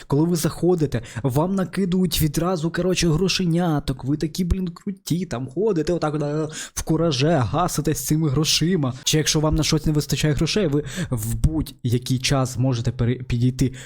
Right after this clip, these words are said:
до любого гравця і сказати: «Братішка, не вистачає тисяч двадцять, п'ятдесят, можеш докинути, от, чи сам мені купи». Та взагалі без питань. На деяких проектах торгуються навіть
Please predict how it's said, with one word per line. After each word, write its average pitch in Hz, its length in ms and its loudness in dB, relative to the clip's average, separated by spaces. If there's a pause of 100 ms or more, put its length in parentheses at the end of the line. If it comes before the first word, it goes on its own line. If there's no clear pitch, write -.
(180)
до 151 420 -2
любого 151 560 4
гравця 127 520 2 (240)
і 127 60 -2
сказати: 131 520 0 (280)
«Братішка, 131 640 -4 (280)
не 240 120 2
вистачає 202 840 0 (480)
тисяч - 580 0 (240)
двадцять, 127 800 -2
п'ятдесят, 127 640 0 (300)
можеш 254 220 2
докинути, 170 520 2
от, 160 240 2
чи 220 100 2
сам 175 300 0
мені 131 200 2
купи». 151 420 0 (640)
Та 143 80 4
взагалі 131 540 2
без 120 220 -2
питань. 113 560 0 (120)
На 131 120 0
деяких 156 440 2
проектах 170 580 0 (200)
торгуються 151 640 0
навіть 170 400 0